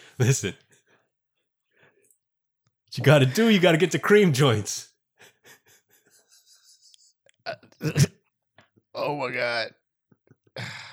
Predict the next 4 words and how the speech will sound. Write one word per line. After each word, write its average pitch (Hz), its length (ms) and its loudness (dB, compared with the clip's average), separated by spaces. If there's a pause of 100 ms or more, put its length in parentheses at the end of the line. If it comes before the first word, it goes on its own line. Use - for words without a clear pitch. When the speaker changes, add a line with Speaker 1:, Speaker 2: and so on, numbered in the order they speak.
(500)
Speaker 2:
All 139 100 4
right, 110 100 2
listen. - 300 -6 (840)
Speaker 1:
Uh. 220 880 -2